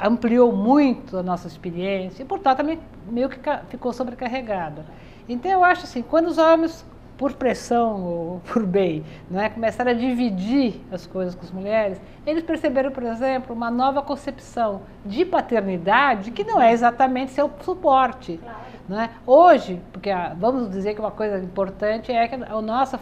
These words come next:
Speaker 1: o nosso Código de Família é muito avançado. Então, por exemplo, na jurisprudência já se firmou que em caso de separação,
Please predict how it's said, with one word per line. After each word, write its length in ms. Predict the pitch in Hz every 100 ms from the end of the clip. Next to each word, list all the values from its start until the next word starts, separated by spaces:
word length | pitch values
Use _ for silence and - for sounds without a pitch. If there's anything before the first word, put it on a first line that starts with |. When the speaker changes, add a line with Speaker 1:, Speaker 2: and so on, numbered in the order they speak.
| -
Speaker 1:
o 120 | 214
nosso 260 | 220 226 -
Código 260 | 220 196
de 60 | -
Família 240 | 196 220
é 40 | 254
muito 180 | 254
avançado. 680 | 269 277 277 - 196 160 143 - - - - - 196
Então, 220 | 262 269
por 100 | 277
exemplo, 380 | 240 226 202 196
na 160 | 240
jurisprudência 760 | 247 220 - 202 175 214 254 247
já 140 | 240
se 140 | 240 233
firmou 500 | 233 202 214 269 254
que 80 |
em 80 | 247
caso 300 | 240 202 170
de 60 | -
separação, 760 | 190 196 180 - - 254 220